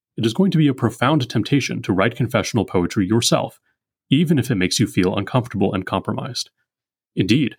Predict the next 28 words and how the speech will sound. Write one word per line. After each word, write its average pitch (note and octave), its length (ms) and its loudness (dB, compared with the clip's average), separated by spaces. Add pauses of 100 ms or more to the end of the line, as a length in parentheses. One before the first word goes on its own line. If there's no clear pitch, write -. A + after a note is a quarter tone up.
(200)
I G#2+ 80 2
have G2+ 100 0
even D#3 200 2
heard G2 180 0
of - 80 -8
professors A#2 460 -2
in G2 80 0
creative B2+ 400 0
writing A#2+ 240 0
programs G2+ 480 -4 (260)
urging D3 300 2
their C3 100 2
students A#2 360 -2
to A2+ 80 -6
bring F2+ 200 0
more A2 260 2
of A2+ 80 -2
their A2+ 120 2
personal A2 440 -2
lives F#2 380 0
into G#2 180 -4
their F#2+ 140 2
work. A#2 340 -4 (760)
Your F2 140 0
willingness F#2+ 440 2
to - 80 -10
do B2 120 4
this B2 220 0